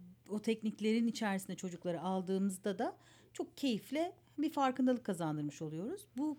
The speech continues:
koleji de tebrik ediyorum. Onlar bir şekilde bana ulaştı. E, görgü ve nezaket başlığı altında iletişim,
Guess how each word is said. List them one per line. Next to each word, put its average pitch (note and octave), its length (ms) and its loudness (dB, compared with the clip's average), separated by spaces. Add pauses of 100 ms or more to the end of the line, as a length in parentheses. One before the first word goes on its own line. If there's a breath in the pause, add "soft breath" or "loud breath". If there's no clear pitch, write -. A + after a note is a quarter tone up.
koleji C#4+ 360 2
de D#4 60 -2
tebrik C#4 340 0
ediyorum. A#3 380 0
Onlar A#3+ 320 4
bir A#3+ 60 0
şekilde F3+ 380 -2
bana E3+ 180 0
ulaştı. D#3+ 600 -2 (760 loud breath)
E, A#3+ 120 10
görgü C4 340 10
ve D4 100 8
nezaket C4+ 480 6
başlığı A#3+ 400 2
altında A3+ 500 0
iletişim, A#3+ 680 0